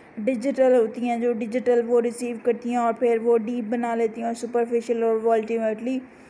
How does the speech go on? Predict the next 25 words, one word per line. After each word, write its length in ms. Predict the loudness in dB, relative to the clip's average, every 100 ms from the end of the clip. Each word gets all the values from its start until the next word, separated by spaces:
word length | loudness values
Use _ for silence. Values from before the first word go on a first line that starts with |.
| -20 -20 -20 -10
ड्रेन 420 | -6 -2 0 2
हो 100 | 0
जाती 300 | -2 -4 -4
हैं। 140 | -6 -4
ठीक 200 | -4 -2
है, 160 | -2 -4 -18 -20 -20 -20 -20 -20 -20 -20 -20 -20 -20 -14 -10
अच्छा, 340 | -6 -4 -6 -8
उसके 300 | -12 -4 0
बाद 520 | 2 2 2 0 2 4 6 6 4
हम 320 | 4 0 0 0
lymphatics 600 | -2 0 -2 -2 -6 -4
पे 120 | 0
आ 140 | 0
जाते 300 | 2 2 0
हैं। 240 | -2 -2 -2
तो 120 | -2
lymphatics 880 | -2 -2 -6 -4 -4 -4 -8 -8 -6
में 200 | -4 -2
आप 120 | -4
देखें 480 | -4 -8 -4 -4 -2
कि 120 | -4
जिस 280 | -4 -4 -2
तरह 160 | -2
हमारे 360 | 0 -2 -2 -2
पास 460 | 0 0 0 0